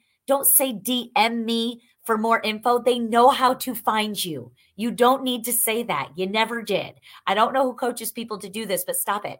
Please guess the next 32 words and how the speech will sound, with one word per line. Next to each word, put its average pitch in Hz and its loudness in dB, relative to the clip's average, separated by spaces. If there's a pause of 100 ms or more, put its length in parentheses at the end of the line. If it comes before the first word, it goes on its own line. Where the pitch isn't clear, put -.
<laughs> 233 -10 (920)
Stop - 4
it. - -4 (320)
People 277 -4
know 247 6
how 285 -2
to 277 0
find 247 -4
you. 135 -10 (560)
And 214 0
if 214 -2
you 240 -6
are 196 4 (160)
intriguing 262 -2
enough 180 0 (300)
and 196 -2
hitting 269 -6
the 220 -6
right 202 0 (300)
and 202 -2
appropriate 190 0 (440)
pain 330 -6
points 175 -6 (240)
to 190 -4
the 240 2
right 254 2
people, 170 -6 (360)
they 302 4
will 330 -4
connect 302 -6
with 202 -6
you. 139 -12